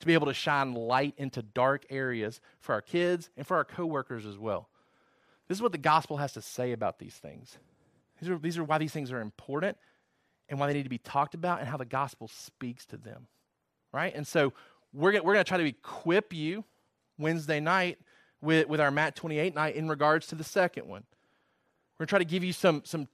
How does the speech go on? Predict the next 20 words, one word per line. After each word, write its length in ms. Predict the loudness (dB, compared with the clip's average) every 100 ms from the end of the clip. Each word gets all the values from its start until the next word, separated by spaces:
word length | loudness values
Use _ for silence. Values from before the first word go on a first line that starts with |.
| -4
tools 440 | 4 6 6 4
and 100 | -2
some 240 | -4 -2
ways 280 | 2 4 4
to 140 | 0 -6
think 440 | -4 0 2 2
about 480 | 2 4 4 4 -2
this 180 | -4 -4
crisis 560 | 0 2 2 0 -8 -4
that 200 | -2 -2
we're 160 | -4
experiencing, 720 | -4 -6 -6 -6 -6 -12 -18 -20 _ _ _ _ _ -8
um, 400 | -4 -2 -2 -6 -12 _
where, 160 | -2 0
where 180 | 0 -2
gender's 480 | -2 -4 -2 -2
being 180 | -2 -4
called 240 | 0 2 2
into 160 | -2
question 480 | -2 -2 -2 -4 -10